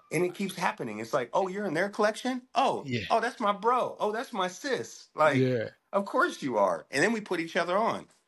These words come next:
Speaker 2: So what do you think as an artist? 'Cause I've heard some crazy stories, and we don't have to drop any names, but what do you think is the craziest thing you've heard from a collector about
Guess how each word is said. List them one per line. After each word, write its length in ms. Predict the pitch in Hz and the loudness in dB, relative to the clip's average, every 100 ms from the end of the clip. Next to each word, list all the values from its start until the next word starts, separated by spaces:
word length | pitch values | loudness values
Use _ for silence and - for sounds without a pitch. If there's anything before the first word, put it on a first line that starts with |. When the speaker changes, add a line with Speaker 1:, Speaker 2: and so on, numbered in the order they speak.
| _ _ _ - _ | _ _ _ -20 _
Speaker 2:
So 460 | - 151 143 131 - - | -2 2 2 0 -8 -20
what 300 | 98 135 170 | -4 2 2
do 80 | |
you 180 | 180 175 | 4 0
think 400 | 170 156 147 127 | 2 0 0 -2
as 320 | 117 120 120 | -2 0 2
an 100 | 120 | 0
artist? 240 | 117 113 104 | -2 -2 -2
'Cause 120 | 107 | 0
I've 160 | 120 113 | 0 2
heard 260 | 123 123 | 0 0
some 280 | - 107 101 | -2 -6 -6
crazy 400 | 92 110 107 101 | -4 0 0 -2
stories, 600 | 98 - 107 104 104 104 | -6 -2 0 0 0 -2
and 360 | 110 101 98 95 - - 107 | -4 -4 -6 -12 -18 -20 -8
we 100 | 127 | -2
don't 140 | 131 | 0
have 180 | 113 117 | 0 -2
to 60 | 123 | -4
drop 300 | 110 120 117 | -6 -6 -6
any 180 | 113 110 | -6 -6
names, 360 | 107 110 107 101 | -4 -6 -6 -4
but 80 | 113 | -2
what 140 | 135 | 0
do 60 | 165 | 0
you 100 | 151 | 0
think 260 | 156 143 | -2 -2
is 120 | 123 | -4
the 100 | 107 | -6
craziest 800 | 117 - 127 127 131 120 120 113 - | -8 -6 -2 2 2 2 -2 -2 -4
thing 220 | 113 110 | -4 -2
you've 180 | 104 - | -4 -6
heard 560 | - 107 101 98 92 _ _ _ _ _ _ | -2 0 0 -2 -8 _ _ _ _ _ _
from 180 | 120 | -2
a 60 | 110 | -2
collector 840 | - 110 101 110 107 - 95 95 110 | -2 -4 -2 -2 -4 -8 -8 -10 -10
about 600 | 101 104 104 101 - | -6 -2 0 -2 -8